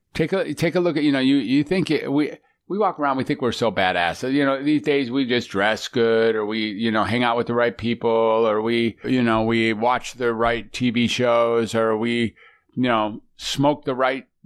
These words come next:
drugs or the right cigarette or something. Like, when you start really looking at the core of who you are and give yourself the grace,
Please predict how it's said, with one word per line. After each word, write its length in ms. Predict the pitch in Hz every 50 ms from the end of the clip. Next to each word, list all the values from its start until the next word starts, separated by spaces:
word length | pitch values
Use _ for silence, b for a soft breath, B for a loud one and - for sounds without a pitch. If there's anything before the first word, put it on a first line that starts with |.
| 107
drugs 480 | 98 - 117 123 120 123 127 127 113 113
or 80 | 117
the 80 | 110 113
right 180 | 113 123 127 110
cigarette 540 | - - 131 123 127 127 127 131 131 123
or 80 | 117 110
something. 420 | - 113 113 110 - 127 117 120 123 b b b b b b b b b b b b b b b b b _ _ _ _ _ -
Like, 200 | 165 175 165 -
when 180 | 208 214 226
you 120 | 233 233 208
start 340 | - - 240 247 254 202
really 300 | 156 170 170 180 180 165
looking 400 | 156 151 156 156 - 170 151 143
at 100 | 131 127
the 120 | - 131 -
core 420 | - - - 156 160 151 147 143
of 120 | 135 117 -
who 160 | 127 143 139
you 220 | 131 127 123 123
are 220 | 123 120 117 113 113
and 120 | 113 113
give 220 | - 156 160 143
yourself 720 | 160 165 156 - - - - 180 185 165 156 151 147 - -
the 120 | - 139 117
grace, 920 | 98 123 117 120 139 151 147 117 95 87 90 95 - - - - -